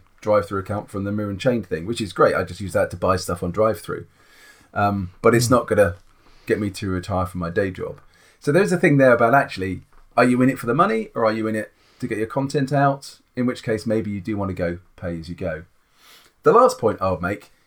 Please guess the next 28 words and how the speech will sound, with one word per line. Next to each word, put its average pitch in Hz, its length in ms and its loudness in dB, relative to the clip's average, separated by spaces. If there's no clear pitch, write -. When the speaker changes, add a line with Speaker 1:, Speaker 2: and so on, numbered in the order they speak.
Speaker 1:
is, 113 580 2
um, 117 380 4
Marcus's 139 440 0
point 131 340 0
about 113 440 2
the - 80 -8
fact 117 260 0
that 113 140 -4
you're 113 180 2
doing 104 280 -4
stuff - 240 -4
on 104 80 0
the 104 80 0
back 101 220 -2
of 110 60 -4
other 101 140 -4
people's 95 400 -8
I 95 140 -2
Ps 95 280 -8
and 92 120 -4
ideas. 90 720 -6
Yes, 165 420 6
you 139 160 4
are, 123 540 2
but 120 100 2
in 147 120 4
those 175 220 2
community 131 580 0